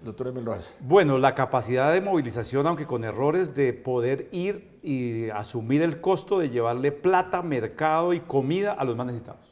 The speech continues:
Speaker 1: Lo
Speaker 2: Eso
Speaker 1: peor.
Speaker 2: fue
Speaker 1: Lo
Speaker 2: excelente.
Speaker 1: peor.
Speaker 2: Lo peor, la seguridad. Bogotá está insegura en cada esquina.
Speaker 1: Lo
Speaker 2: Hay
Speaker 1: dice el
Speaker 2: inseguridad.
Speaker 1: concejal de la seguridad.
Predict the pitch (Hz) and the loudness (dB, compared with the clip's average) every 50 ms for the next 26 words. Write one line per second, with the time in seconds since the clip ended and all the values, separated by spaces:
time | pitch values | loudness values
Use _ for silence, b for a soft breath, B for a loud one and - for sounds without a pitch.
0 | _ - - 139 139 - 131 147 170 165 160 165 - - - - - _ _ - | _ -4 -2 -2 2 4 4 4 6 4 2 2 -2 -8 -16 -20 -20 _ _ -20
1 | _ - 110 - 113 123 135 135 - - - - - - B B B B B - | _ -8 -8 -4 -2 0 0 0 -2 -4 -14 -18 -20 -20 B B B B B -6
2 | 127 107 123 135 180 185 160 151 110 107 113 113 101 101 92 95 101 - 120 131 | -4 0 2 2 2 4 2 0 -2 0 -2 -2 -2 -4 -4 -6 -4 -2 -2 -2
3 | 143 156 170 147 - - - 123 131 143 143 - 135 120 113 131 143 151 - - | -2 -2 -4 -6 -6 -6 -6 -4 -4 -4 -4 -4 -4 -4 -2 -2 -2 -2 -4 -4
4 | 135 110 98 - 127 127 127 131 147 - 117 - - 127 123 117 120 123 - - | -8 -10 -8 -6 -4 -4 -4 -4 -6 -8 -12 -14 -10 -10 -8 -8 -8 -10 -12 -16
5 | - - 107 113 120 117 135 175 233 214 - - - - - 190 160 123 131 127 | -16 -8 -2 0 2 4 4 4 4 6 6 6 6 6 4 2 2 2 0 2
6 | 123 151 175 175 180 170 135 123 123 117 101 95 98 104 98 | 2 2 2 2 0 0 0 -2 -4 -4 -4 -6 -6 -8 -10